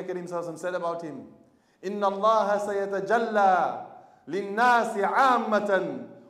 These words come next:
وسيتجلى لأبي بكر خاصة." In Jannah, there will be a general presence of all Muslims with Allah.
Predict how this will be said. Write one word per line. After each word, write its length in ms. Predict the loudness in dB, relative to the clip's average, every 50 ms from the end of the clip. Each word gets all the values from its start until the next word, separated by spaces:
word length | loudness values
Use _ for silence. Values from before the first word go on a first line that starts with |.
| _ -10
وسيتجلى 1500 | -8 -4 -4 -4 -4 -6 -6 -6 -4 -4 -4 -4 -6 -6 -4 -2 -2 -2 -2 -2 -4 -2 -2 0 0 0 -2 -4 -6 -6
لأبي 340 | -6 -6 -6 -6 -10 -10 -6 -4
بكر 680 | -4 -4 -6 -6 -10 -10 -10 -8 -10 -10 -10 -12 -12 -12
خاصة." 840 | -6 -2 0 0 0 0 -2 -4 -6 -6 -4 -4 -6 -6 -6 -10 -12 -16 -18 -20 -20 _ _ _ -14
In 200 | -12 -10 -10 -8
Jannah, 640 | -4 -2 -2 -2 -2 -2 -2 -2 -2 -2 -4 -6 -10 -14 -18 -20 -20 -20 _ _ _ -8
there 100 | -4 -2
will 180 | 0 0 0 -2
be 300 | -4 -8 -10 -10 -10 -8 -6
a 260 | -4 -4 -4 -4 -6 -6
general 540 | -2 0 0 2 2 2 2 2 2 2 2
presence 540 | 0 0 -2 -2 0 -2 -2 -4 -4 -8 -10
of 240 | -8 -8 -8 -8 -6 0
all 400 | 4 6 6 6 6 4 2 0
Muslims 560 | -2 -4 -6 -6 -6 -8 -8 -8 -6 -6 -4
with 140 | -4 -4 -4
Allah. 760 | -4 -4 -4 -4 2 4 6 8 8 6 6 2 -2 -6 -12